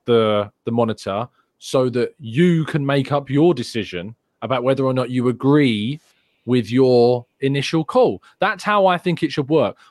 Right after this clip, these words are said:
I personally don't think that the V A R, if the V A R is not there to re-referee games, the V A R should not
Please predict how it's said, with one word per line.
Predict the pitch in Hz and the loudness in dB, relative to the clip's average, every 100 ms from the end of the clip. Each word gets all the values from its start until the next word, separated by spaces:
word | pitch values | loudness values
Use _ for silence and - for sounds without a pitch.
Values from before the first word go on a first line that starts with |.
| - | -4
I | 165 | -4
personally | - 202 214 214 190 | 2 2 2 -2 -2
don't | 190 175 - | -2 -2 -6
think | 165 131 | -8 -8
that | 127 | -12
the | |
V | 123 160 160 | -2 0 2
A | 151 | 2
R, | 151 120 107 | 0 -2 -4
if | - | -4
the | 175 | -2
V | 175 262 | 2 2
A | 262 | 2
R | 240 190 147 | 2 2 0
is | 135 | -2
not | 156 147 | -6 -2
there | 156 147 | -2 -2
to | 147 | -2
re-referee | 131 143 196 196 175 185 - 170 160 156 | -2 0 0 0 -2 -2 -2 -6 -4 -4
games, | 139 107 80 127 165 - _ _ _ _ _ - | -2 -4 -4 -14 -16 -18 _ _ _ _ _ -6
the | 139 | -2
V | 165 208 | 2 4
A | 202 190 | 4 2
R | 143 120 | 0 -4
should | - 143 123 | -6 -6 -6
not | 151 202 214 117 - - | -6 0 0 0 -10 -20